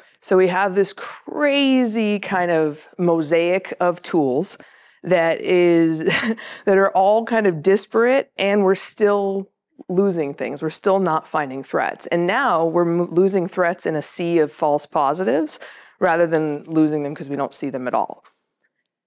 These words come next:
Uh, the Internet of Things has become the Internet of Threats. So we're looking at about forty-five billion connected devices, um, by twenty twenty-five. And each of these devices that's connected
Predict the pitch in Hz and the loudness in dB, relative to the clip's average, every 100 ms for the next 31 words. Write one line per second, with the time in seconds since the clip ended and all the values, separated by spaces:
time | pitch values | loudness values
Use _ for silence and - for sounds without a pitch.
0 | _ _ _ _ - 165 165 156 175 220 | _ _ _ _ -10 -4 0 0 2 2
1 | 254 247 226 208 220 196 190 180 170 190 | 2 4 2 2 0 0 2 0 -2 -2
2 | 170 165 160 170 156 143 - 170 180 - | -2 0 0 2 0 -2 0 0 0 0
3 | - 156 156 160 165 185 175 160 156 147 | 2 4 4 2 2 2 2 2 0 -2
4 | - 170 170 175 170 160 156 147 160 165 | -2 0 0 0 -2 -2 0 2 2 0
5 | 160 175 151 151 - 151 151 147 143 147 | -2 -4 -2 -2 -4 -2 -2 0 0 0
6 | 214 214 247 - - 175 151 147 147 151 | 0 0 0 -4 -2 -2 0 -2 -4 -6
7 | 160 151 160 185 175 180 175 170 - 156 | -2 0 0 -2 -4 -2 -2 -2 0 0
8 | 165 269 294 _ _ _ _ _ _ _ | 0 -2 -6 _ _ _ _ _ _ _
9 | _ _ _ _ _ 175 175 175 202 - | _ _ _ _ _ 0 0 2 0 2
10 | 208 196 185 180 - 160 165 170 175 170 | 2 2 0 0 -2 -2 0 0 0 -2
11 | 175 143 156 - 208 254 247 180 170 - | -4 -4 -8 -4 -2 -2 0 -2 -2 -6